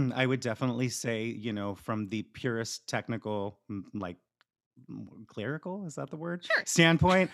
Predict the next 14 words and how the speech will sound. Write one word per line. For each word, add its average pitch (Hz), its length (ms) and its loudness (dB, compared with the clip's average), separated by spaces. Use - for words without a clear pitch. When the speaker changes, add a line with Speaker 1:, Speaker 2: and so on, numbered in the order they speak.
Speaker 1:
<laughs> - 120 -12
um, 143 440 8
<laughs> - 400 -20
it 160 140 6
is 156 140 6
officially 139 400 2
a 113 40 -2
flop 104 320 -4
because 101 240 -8
it 95 80 -8
lost 95 240 -8
its 92 160 -12
money. 92 400 -8
But, 131 400 2